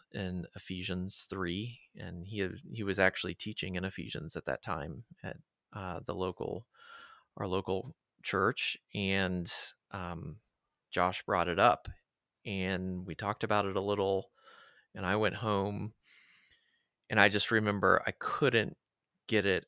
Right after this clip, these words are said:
out of my head. It just kept coming back to me, that immeasurably more,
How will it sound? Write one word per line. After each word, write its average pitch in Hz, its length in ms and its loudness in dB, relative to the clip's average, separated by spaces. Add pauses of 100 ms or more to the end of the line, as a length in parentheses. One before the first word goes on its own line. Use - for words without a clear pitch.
out 92 180 2
of 85 80 0
my 82 160 2
head. 65 560 0
It - 220 -10
just - 300 -8
kept - 360 -4
coming 92 300 -4
back 82 280 0
to 87 120 -8
me, - 260 -8
that 73 220 -2 (140)
immeasurably 98 680 -4
more, - 500 -6